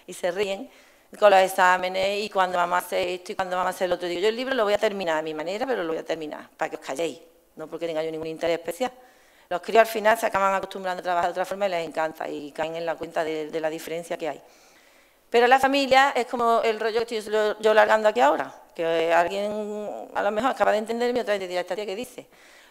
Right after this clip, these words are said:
Pues yo le dije, "Yo no me desgañito más, lo que voy a hacer es trabajar".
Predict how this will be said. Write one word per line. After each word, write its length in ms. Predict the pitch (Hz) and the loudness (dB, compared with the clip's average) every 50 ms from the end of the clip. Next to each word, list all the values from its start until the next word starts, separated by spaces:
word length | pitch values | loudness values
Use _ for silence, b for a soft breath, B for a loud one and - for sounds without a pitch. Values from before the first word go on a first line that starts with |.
| b b b | b b b
Pues 320 | - 214 208 196 196 - - | 2 6 8 8 8 6 6
yo 120 | 226 214 240 | 4 4 4
le 100 | 233 220 | 4 4
dije, 240 | 214 220 214 214 | 4 2 0 0
"Yo 80 | 240 262 | -2 -2
no 120 | 247 233 | -2 0
me 140 | 208 196 185 | 2 2 2
desgañito 500 | 180 185 185 180 190 180 175 170 - 170 | 2 2 0 0 -2 -2 -4 -2 -2 -2
más, 160 | 160 127 123 - - - _ _ _ | -2 -2 -4 -8 -14 -20 _ _ _
lo 120 | - 180 180 | -4 -2 2
que 60 | 196 | 2
voy 100 | 202 226 | 4 4
a 40 | 226 | 4
hacer 220 | 208 - 233 214 | 4 4 2 2
es 60 | 208 | 2
trabajar". 400 | 208 - 185 156 151 143 156 139 | 2 -2 -4 -4 -4 -4 -8 -10